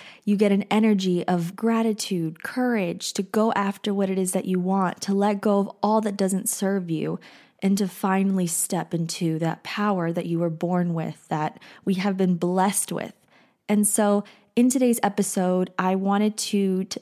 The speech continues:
dive into a topic that I noticed a lot of people have been asking me about. So this is gonna be kind of a mix of a few topics, but I think for anyone, doesn't matter your age, doesn't matter who you are,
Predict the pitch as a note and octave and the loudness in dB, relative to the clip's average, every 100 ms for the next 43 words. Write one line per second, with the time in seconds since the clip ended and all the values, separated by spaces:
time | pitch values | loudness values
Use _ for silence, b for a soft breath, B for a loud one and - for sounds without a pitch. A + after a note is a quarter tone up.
0 | - G3 A#3+ D4+ E4 C#4+ A3+ - F#3+ F#3+ | -6 2 2 2 -2 0 -2 -2 -4 -2
1 | F#3 F3 E3+ - B B B - G3 G3 | -2 0 0 -2 B B B 0 2 4
2 | F#3+ F#3+ E3+ E3+ - - - F3+ F3+ F3 | 4 4 2 0 -4 -6 -2 -2 0 0
3 | F3+ G3 - F3 E3+ E3 F3 - F3+ G3 | 0 -2 -6 -4 0 0 0 -4 -2 -2
4 | A#3 B3 - - F#3 E3 E3 - - - | 0 -2 0 0 2 2 0 -2 -4 -2
5 | F#3 G3 A3 A#3 A3+ G3+ F#3+ G#3 F#3+ F#3 | 0 0 2 2 4 2 0 0 0 0
6 | - B B B G#3 G#3+ A3 - A3+ G3 | -4 B B B 2 2 2 0 -2 -2
7 | - G#3 G3+ G3+ F3+ - F3 - - F#3 | 0 0 0 -2 -4 0 -2 -2 -2 2
8 | F3 F3 F3 - F#3+ F#3+ - B B B | 2 0 -4 -2 0 0 -4 B B B
9 | - G3+ G#3+ B3 B3+ F#3 - G3+ F#3+ G3 | -6 0 2 4 4 2 -2 -4 -2 2
10 | G3+ G3+ G3 G3 G3 F3+ F3+ - A3 G#3+ | 4 4 2 2 2 0 -2 0 2 2
11 | F#3+ - F#3 F#3 F3+ F#3 F#3 - G#3 G#3 | 0 -4 0 2 2 2 0 0 0 2
12 | - G3 G3 F#3+ | 2 2 4 2